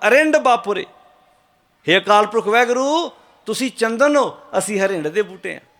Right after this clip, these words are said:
"ਸੰਗ ਤੁਮਹਾਰੇ ਬਾਸਾ, ਨੀਚ ਰੂਖ ਤੇ ਊਚ ਭਏ ਹੈ।" ਅਸੀਂ ਨੀਵੇਂ ਰੁੱਖਾਂ ਤੋਂ ਉੱਚੇ ਬਣ ਗਏ, ਕਿਉਂਕਿ ਗੰਧ ਸੁਗੰਧ ਨਿਵਾਸਾ।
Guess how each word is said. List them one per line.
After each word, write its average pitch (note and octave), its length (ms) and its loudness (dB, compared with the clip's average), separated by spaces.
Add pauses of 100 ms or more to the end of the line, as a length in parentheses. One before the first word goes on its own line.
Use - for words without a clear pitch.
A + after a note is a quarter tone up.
(460)
"ਸੰਗ F3+ 320 -2
ਤੁਮਹਾਰੇ G3 480 -2
ਬਾਸਾ, D3+ 560 -2 (720)
ਨੀਚ G3 440 -2
ਰੂਖ F#3 300 -8
ਤੇ F3+ 200 -2
ਊਚ F3+ 240 -8
ਭਏ C#3+ 280 -8
ਹੈ।" A2+ 180 -16 (360)
ਅਸੀਂ F3+ 180 -4
ਨੀਵੇਂ F3 300 -2
ਰੁੱਖਾਂ F#3+ 320 -2
ਤੋਂ A#3 140 0
ਉੱਚੇ A3 220 -4
ਬਣ F#3+ 200 -2
ਗਏ, D#3+ 160 -2
ਕਿਉਂਕਿ F3 440 -12
ਗੰਧ D#3+ 420 -2 (320)
ਸੁਗੰਧ G#3+ 500 -2 (300)
ਨਿਵਾਸਾ। C3+ 560 -8